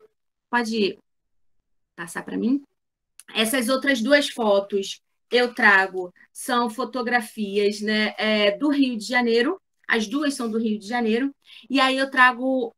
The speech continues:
um, um pouco do que eu estava falando de sobriedade, né?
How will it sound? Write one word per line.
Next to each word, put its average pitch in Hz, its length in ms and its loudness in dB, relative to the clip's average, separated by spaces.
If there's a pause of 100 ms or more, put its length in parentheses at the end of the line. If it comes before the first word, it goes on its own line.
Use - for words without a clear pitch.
(120)
um, 226 380 -4
um 220 100 -2
pouco 262 240 -4
do 233 140 -6
que - 80 -8
eu 240 60 -4
estava 247 420 0
falando 220 640 -2
de 220 420 -6
sobriedade, 214 800 -2 (600)
né? 185 240 -10